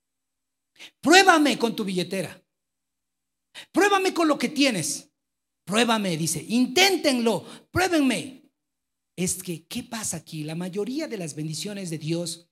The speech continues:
escúcheme, son condicionales. Muchas bendiciones de Dios son condicionales.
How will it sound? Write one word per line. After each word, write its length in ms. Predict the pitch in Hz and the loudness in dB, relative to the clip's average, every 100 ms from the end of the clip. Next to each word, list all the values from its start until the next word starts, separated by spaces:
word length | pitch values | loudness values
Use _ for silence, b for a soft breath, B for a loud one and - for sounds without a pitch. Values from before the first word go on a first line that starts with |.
| - | -12
escúcheme, 500 | - 190 - 143 117 | -10 -8 -8 -10 -10
son 280 | - 190 180 | -8 -6 -6
condicionales. 880 | 165 151 131 131 120 107 110 - _ _ _ _ _ _ _ B B B | -6 -6 -8 -10 -12 -14 -14 -16 _ _ _ _ _ _ _ B B B
Muchas 560 | 214 349 381 302 226 | 0 2 2 0 -2
bendiciones 520 | 180 185 175 214 233 180 | -4 -4 -4 -6 -6 -6
de 100 | 160 | -4
Dios 360 | 185 208 185 b b | -4 -6 -8 b b
son 400 | - - 233 220 | -6 -4 -4 -4
condicionales. 960 | 165 139 135 127 120 113 104 - | -6 -6 -8 -10 -14 -16 -14 -16